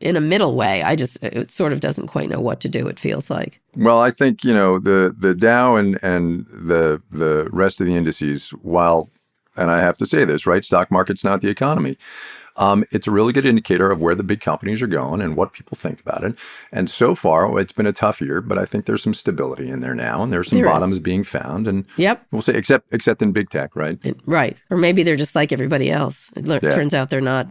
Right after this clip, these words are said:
Speaker 1: uh, immune to gravity.
Speaker 2: Yeah.
Speaker 1: Anyway, uh, C V S and Walgreens have tentatively agreed to pay five billion dollars each in settlements related to their role in the opioid crisis. Thrilled
Speaker 2: Yeah.
Speaker 1: about this.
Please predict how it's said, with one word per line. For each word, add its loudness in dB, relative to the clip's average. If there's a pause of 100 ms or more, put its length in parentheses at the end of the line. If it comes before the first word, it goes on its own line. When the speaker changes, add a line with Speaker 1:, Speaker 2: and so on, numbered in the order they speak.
Speaker 1:
uh, -2
immune 0
to -6
gravity. -2 (360)
Speaker 2:
Yeah. 0
Speaker 1:
Anyway, 4
uh, 4
C -2
V 4
S 0
and 2
Walgreens 2
have -2
tentatively 2
agreed 0
to -6
pay 0
five 2
billion 4
dollars 2
each -2
in 0
settlements 0
related 2
to -18
their -2
role 0
in 0
the 0
opioid 0
crisis. -2
Thrilled 2
Speaker 2:
Yeah. 0
Speaker 1:
about 0
this. -2